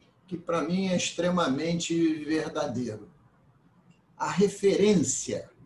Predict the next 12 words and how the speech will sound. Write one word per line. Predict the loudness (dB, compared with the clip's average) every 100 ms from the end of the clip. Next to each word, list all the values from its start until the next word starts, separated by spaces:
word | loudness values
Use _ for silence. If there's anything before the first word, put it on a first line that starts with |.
| _
fundamental, | -20 -16 -2 0 2 4 4 2 -2 -2 -4 -6 -8 -16 -20 -20 -20 _ _ _ -10
onde | -4 -2 0
a | 0
juventude, | 0 0 0 0 0 -4 -2 -2 -2 -6 -16 -4
principalmente | 2 4 2 0 -4 0 2 2 0 0 0 -2
a | -2
mais | -2 0 0 -2
carente, | -4 -4 -2 -2 -2 -4 -6 -12 -16 _ _ _ _ _ _ _
pode | 0 2 4 2
se | -4 -4
sentir | -8 -4 -4 -2 -2 -2
segura, | -4 -6 -6 -2 0 0 0 -4